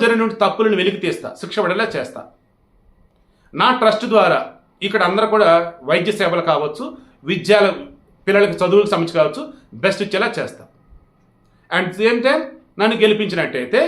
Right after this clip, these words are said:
ప్రభుత్వం నుంచి మీకు అందాల్సిన వాళ్ళకి ప్రాపర్గా అందేలా చేస్తా. లోకల్లో ఉన్నటువంటి గవర్నమెంట్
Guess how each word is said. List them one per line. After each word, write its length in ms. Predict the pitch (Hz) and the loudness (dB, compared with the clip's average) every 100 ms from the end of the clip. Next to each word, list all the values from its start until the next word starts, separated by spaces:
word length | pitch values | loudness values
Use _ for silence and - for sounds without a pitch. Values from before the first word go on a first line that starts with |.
| - - _ - | -2 -12 _ 2
ప్రభుత్వం 360 | 214 254 233 190 | 2 2 0 0
నుంచి 160 | 175 214 | -2 -2
మీకు 120 | 196 175 | 0 0
అందాల్సిన 260 | 175 190 190 | 0 -2 -2
వాళ్ళకి 160 | 208 208 | -2 -2
ప్రాపర్గా 280 | 160 170 165 | -2 0 0
అందేలా 220 | 156 208 151 | 0 -2 -2
చేస్తా. 220 | 113 - - _ _ _ _ _ _ 156 | -8 -12 -20 _ _ _ _ _ _ 2
లోకల్లో 280 | 226 254 254 | 4 4 2
ఉన్నటువంటి 260 | 233 214 170 | 2 0 2
గవర్నమెంట్ 320 | 175 196 196 | 0 2 0